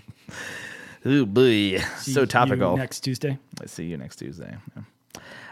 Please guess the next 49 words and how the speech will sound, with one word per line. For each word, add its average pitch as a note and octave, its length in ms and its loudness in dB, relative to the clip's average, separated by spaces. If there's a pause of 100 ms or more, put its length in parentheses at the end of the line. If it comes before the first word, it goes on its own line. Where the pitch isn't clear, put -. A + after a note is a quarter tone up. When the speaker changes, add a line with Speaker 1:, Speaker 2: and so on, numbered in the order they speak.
Speaker 1:
Uh, G#2+ 240 8
if G#2+ 80 4
you D3 60 8
have E3 40 10
any E3+ 100 6
questions D#3 360 8
or C3 60 4
topics C#3 420 6
you'd A2+ 120 4
like G#2 220 4
to - 60 -14
talk A#2 280 2
about, C#3 340 -2
you'd C3 80 -2
like A2 160 2
me A2+ 100 2
to - 80 -2
talk C#3+ 200 0
about, D3 240 0
or F#2+ 140 -2
me G2+ 180 -2
and G#2 240 -4 (100)
whoever's G2+ 280 -4
gonna G2+ 180 -6
be F#2+ 120 0
on D3+ 280 2
to - 80 -16
talk A#2 180 2
about A2+ 160 4
in A2+ 40 0
the G#2 80 -2
show, D3+ 220 6
please D#3 320 2
email F3 260 4
me D#3+ 100 4
at A#2+ 100 4
matt A#2 300 6
at G#2+ 60 2
moneyLab F#2+ 420 0
dot E2+ 200 -4
co. F3 300 -2 (840)
And A#2+ 120 0
also C#3 280 6
feel C#3 200 4
free B2+ 140 4
to A#2 60 2
send A#2+ 240 2
me A2 280 2
new, A#2 480 2